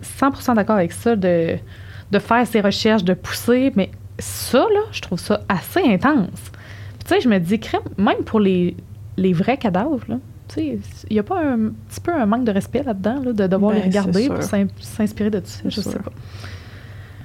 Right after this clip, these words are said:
Speaker 2: Alors, c'était ça pour les
Speaker 1: Oui.
Speaker 2: nouveaux personnages.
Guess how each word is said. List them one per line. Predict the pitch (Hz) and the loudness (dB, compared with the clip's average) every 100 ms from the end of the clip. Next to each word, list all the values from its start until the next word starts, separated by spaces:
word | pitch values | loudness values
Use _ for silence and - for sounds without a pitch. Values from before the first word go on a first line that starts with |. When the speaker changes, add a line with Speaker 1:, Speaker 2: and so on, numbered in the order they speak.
| - - - - - - - - - - - - | -16 -14 -14 -14 -14 -16 -16 -16 -16 -16 -8 -4
Speaker 2:
Alors, | 160 143 | -2 -4
c'était | - - | -6 -8
ça | - - | -6 -6
pour | 175 160 | -6 -4
les | 151 - - - | -6 -4 -6 -2
Speaker 1:
Oui. | 185 240 | 0 2
Speaker 2:
nouveaux | 175 170 170 160 156 160 160 - - - - - - - | 4 4 4 2 2 0 0 -2 -14 -16 -16 -14 -8 -4
personnages. | 156 - 165 143 165 339 392 - | -4 -2 0 2 2 0 -2 -4